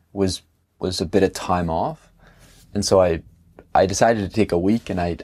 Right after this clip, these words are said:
I never take a week. And, and taking a week was really hard when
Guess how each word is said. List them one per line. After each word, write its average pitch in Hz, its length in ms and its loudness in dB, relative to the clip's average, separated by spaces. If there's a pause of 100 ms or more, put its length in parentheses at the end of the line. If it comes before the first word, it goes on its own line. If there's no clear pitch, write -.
I 90 80 -6
never 98 400 2
take - 260 -14
a - 60 -12
week. 71 340 -16
And, - 240 -16 (220)
and 92 120 -8
taking 127 220 0
a 113 80 4
week 110 240 2
was 101 160 -6
really 101 280 2
hard 101 440 4
when 92 280 0